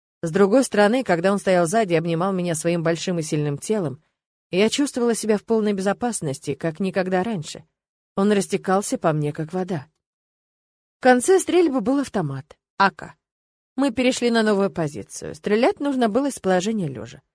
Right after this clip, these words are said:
Я легла на живот, как сказал мне Александр. Я уже перестала играть в капризную барышню и старалась выполнять все приказы, которые он мне давал. Он схватил меня за бедро, чтобы поправить положение моих ног,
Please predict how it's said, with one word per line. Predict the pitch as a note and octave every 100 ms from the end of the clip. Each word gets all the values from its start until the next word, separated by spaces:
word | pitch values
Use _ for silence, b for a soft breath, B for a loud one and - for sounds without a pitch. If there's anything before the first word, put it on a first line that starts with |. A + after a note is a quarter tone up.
| _ _ -
Я | A3+ A3
легла | F#3+ G3
на | F3+
живот, | E3+ E3+ A#3+ -
как | E3+
сказал | D#3 - D#3+ E3
мне | D#3+
Александр. | D#3+ F3 - C3+ - - _ _ _ -
Я | B3+
уже | A3
перестала | A3 A3 - A3 G3
играть | F#3+ G3 F#3+
в |
капризную | - F3+ G3+ F3+ F#3+
барышню | F#3+ A#3+ F#3+ F#3+ E3+
и |
старалась | D#3 E3+ F#3+ E3+ G3
выполнять | E3+ E3+ F3 E3
все | - E3
приказы, | F#3+ A#3 G#3+ D3+ - _ _ -
которые | G3+ G#3+ G3+
он | G3
мне | F#3+
давал. | G3 C#3 C3 _ _ _ _ _ -
Он | A#3+ A#3+
схватил | C4 A3+ A#3
меня | A3 A3+ G#3
за | G#3
бедро, | G3+ C4 C#4
чтобы | - F3+
поправить | F#3+ F#3+ G#3 F#3+ -
положение | F3+ F3+ F#3 F3+
моих | F3 F3 -
ног, | C4+ -